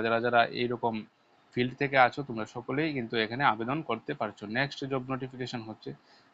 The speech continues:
ত্রিপুরা রাজ্যের মধ্যে স্করপিও এবং হাইড্রা চালানোর জন্য অভিজ্ঞতা সম্পন্ন ড্রাইভার চাই। তো এখানে ড্রাইভার পদে নিয়োগ করানো হবে।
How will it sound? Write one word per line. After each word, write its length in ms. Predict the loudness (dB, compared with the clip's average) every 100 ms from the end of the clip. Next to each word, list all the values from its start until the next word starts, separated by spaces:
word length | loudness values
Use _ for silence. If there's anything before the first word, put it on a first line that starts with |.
| _ _ _ _ _ _ _ _ _ _ _ _ _ _ -2
ত্রিপুরা 280 | 2 4 6
রাজ্যের 300 | 6 4 0
মধ্যে 160 | -2 -4
স্করপিও 520 | -2 0 2 2 2 2
এবং 140 | 0 -6 -8 _ _ _ 0
হাইড্রা 380 | 0 2 2 2 2
চালানোর 380 | 0 2 0 -2
জন্য 160 | -2 -2 -4 -4 -4
অভিজ্ঞতা 360 | -2 -2 -4
সম্পন্ন 360 | -6 -6 -4 -4 0
ড্রাইভার 280 | 2 2 -2 -4
চাই। 120 | -4
তো 100 | -2 -4
এখানে 180 | -4 0
ড্রাইভার 360 | 2 2 0 0
পদে 160 | 0
নিয়োগ 220 | 0 0 0
করানো 220 | 0 0 0
হবে। 160 | -4